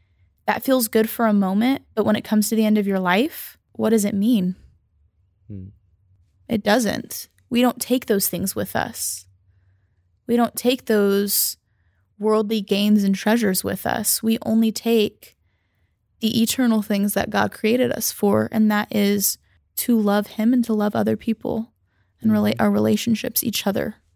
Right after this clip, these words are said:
Speaker 2: Making five million dollars versus making a lasting impact on five people. Which one is more valuable? I think you know where we stand.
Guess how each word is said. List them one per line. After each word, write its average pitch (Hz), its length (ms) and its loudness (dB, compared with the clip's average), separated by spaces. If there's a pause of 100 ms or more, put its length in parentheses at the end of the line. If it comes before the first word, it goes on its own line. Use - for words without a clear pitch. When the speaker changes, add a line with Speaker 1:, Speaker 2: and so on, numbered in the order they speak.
(360)
Speaker 2:
Making 104 340 2
five 107 280 0
million 107 300 2
dollars 120 480 0
versus 95 380 0
making 87 560 2
a - 80 0
lasting 85 500 0
impact 82 640 -2 (200)
on 78 720 0 (260)
five 80 420 -2
people. 85 480 -2 (1600)
Which 95 220 2
one 101 160 2
is 95 120 0
more 92 180 2
valuable? 80 580 0 (720)
I 90 120 0
think 95 240 0
you 98 80 2
know 87 160 2
where 85 160 4
we 82 160 0
stand. - 460 -6